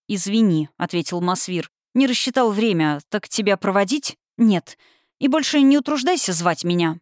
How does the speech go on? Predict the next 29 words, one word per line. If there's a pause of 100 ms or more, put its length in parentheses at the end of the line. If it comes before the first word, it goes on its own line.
(140)
потребовала
я,
обернувшись. (360)
«Лучше
бы
сидела
в
тепле
и
изучала
новые
схемы
призыва. (300)
У
нас
зачеты
на
носу». (500)
Масвир
кивнул,
промолчал
немного
и... (400)
ушел. (280)
Шагал
быстро,
сильно
размахивая
руками.